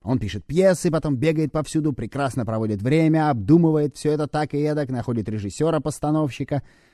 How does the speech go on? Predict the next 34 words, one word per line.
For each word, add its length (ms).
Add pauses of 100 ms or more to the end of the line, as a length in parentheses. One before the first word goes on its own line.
(260)
Он 140
ходит 220
по 100
всяким 320
вечеринкам, 640
он 120
делает 320
то, 140
он 140
делает 300
это, 200
улаживает 420
дела. 300 (520)
Наконец, 640
начинается 460
работа 280
над 140
постановкой, 680
и, 440 (260)
ого, 340
половина 420
актерского 480
состава — 680
это 140
тоже 300
он. 240 (720)
Он 140
работает 460
день 280
и 60
ночь 280
и 20
продолжает 520
работать, 600